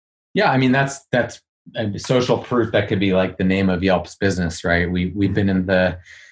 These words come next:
we've been in the reviews business and ratings business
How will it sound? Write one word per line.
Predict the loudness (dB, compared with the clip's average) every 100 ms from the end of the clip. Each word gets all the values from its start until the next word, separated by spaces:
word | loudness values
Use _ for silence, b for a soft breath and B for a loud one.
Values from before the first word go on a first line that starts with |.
| B
we've | -4 0
been | 2
in | 2
the | 2
reviews | 2 2 2 0 2 0 0
business | 0 0 0 -2 -4 -4
and | 0
ratings | 2 2 0 -2
business | -4 -4 -6 -8 -10